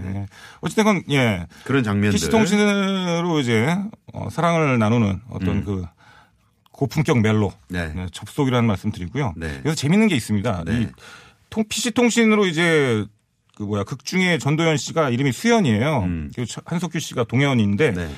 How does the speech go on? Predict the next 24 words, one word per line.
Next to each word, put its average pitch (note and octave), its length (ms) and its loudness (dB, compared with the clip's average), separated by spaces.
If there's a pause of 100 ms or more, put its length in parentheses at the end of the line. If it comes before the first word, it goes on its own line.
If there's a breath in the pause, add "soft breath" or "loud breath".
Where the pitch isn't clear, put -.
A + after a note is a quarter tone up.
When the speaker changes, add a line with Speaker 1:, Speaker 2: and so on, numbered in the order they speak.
(120)
Speaker 2:
수연과 G#3 480 2
동현이 D3 380 0
이제 B2 200 -2
피씨 F3 460 -8
통신을 D#3+ 560 -2
할 E3 220 0
때 C3+ 300 0
Speaker 1:
네. D#2+ 180 -12 (680 soft breath)
Speaker 2:
기가 - 440 -2
막힌 A#2+ 800 2
걸 F#2+ 160 0
내가 F#2 180 -2
찾아놨잖아. F#2+ 680 -4
Speaker 1:
뭐? C#2+ 240 -14 (720 loud breath)
Speaker 2:
여기서 C3+ 460 0
수연이의 G3+ 540 2
아이디가, G2+ 680 -2
Speaker 1:
음. C#2 200 -14
Speaker 2:
그러니까 G2 160 -6
전도연 C3 340 2
씨 A#2 140 -4
아이디가 F#2+ 400 -4
Speaker 1:
음. D2+ 220 -8 (640 soft breath)
Speaker 2:
해피엔드예요. B2+ 640 -2